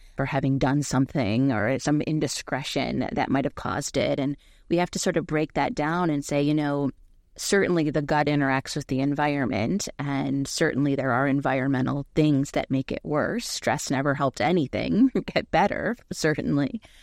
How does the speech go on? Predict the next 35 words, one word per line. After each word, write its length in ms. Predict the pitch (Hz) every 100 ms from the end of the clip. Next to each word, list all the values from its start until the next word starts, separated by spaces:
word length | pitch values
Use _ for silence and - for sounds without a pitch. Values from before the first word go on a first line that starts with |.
| - - -
But 120 | 208
that 200 | - 190
really 320 | 208 220 220
these 220 | 185 175 170
are 200 | 165 156
genetic 680 | 156 151 143 156 170 - _ - -
disorders 960 | 165 147 139 156 180 143 135 147 156 -
that 160 | 147
are 160 | 147 147
turned 380 | - - 151 143
on 380 | 127 151 165 151
by 160 | 143
some 600 | 151 - 135 143 151 151 - - _ -
hit 340 | 139 - 156 165
or 140 | 160
injury 600 | 147 190 214 120 131 135
and 380 | 151 151 147 156 -
happens 420 | - 135 - 160 -
to 80 |
be 220 | 147 151 165
at 100 | -
the 140 | -
age 300 | 143 156 160
you're 180 | 151 156
at, 340 | 156 196 143
and 160 | 151 143
it's 160 | 135 -
when 200 | 151 151
you 160 | 147
were 120 | 156
going 320 | 156 151 151 156
to 100 | 147
get 200 | 196 226
it. 280 | - 151 -
And 460 | 160 151 156 156